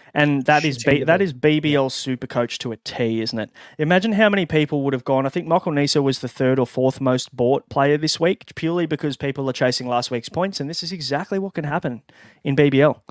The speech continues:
Speaker 1: You get a good rock, you're done. And Lance Morris caught Josh Inglis. It was a good seed, nicked him off.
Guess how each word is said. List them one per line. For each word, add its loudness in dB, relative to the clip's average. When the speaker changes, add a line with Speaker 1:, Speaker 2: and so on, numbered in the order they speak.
Speaker 1:
You -4
get 2
a -2
good -2
rock, 2
you're -2
done. -2
And -4
Lance 0
Morris 2
caught -2
Josh -2
Inglis. -2
It -8
was -6
a -4
good 0
seed, 2
nicked -4
him 0
off. 0